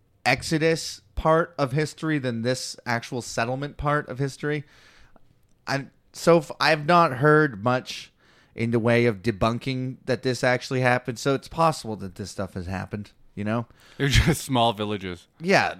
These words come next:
Speaker 1: I mean,
Speaker 2: 'Cause I was picturing
Speaker 1: giant kingdoms, right?
Speaker 2: Well, not giant, but, like, walled cities with
Speaker 1: Yeah,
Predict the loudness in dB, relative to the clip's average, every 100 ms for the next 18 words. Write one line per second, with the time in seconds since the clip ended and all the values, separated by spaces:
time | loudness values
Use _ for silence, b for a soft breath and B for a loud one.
0 | -6 -2 0 2 4 4 4 2 2 2
1 | 0 2 0 -4 -2 2 2 0 -2 -6
2 | -6 -2 0 0 0 0 2 4 6 4
3 | 2 2 4 4 2 0 -4 -4 -4 -4
4 | 2 4 4 0 0 2 2 2 0 -2
5 | -2 -2 -6 _ _ _ _ _ 2 4
6 | 4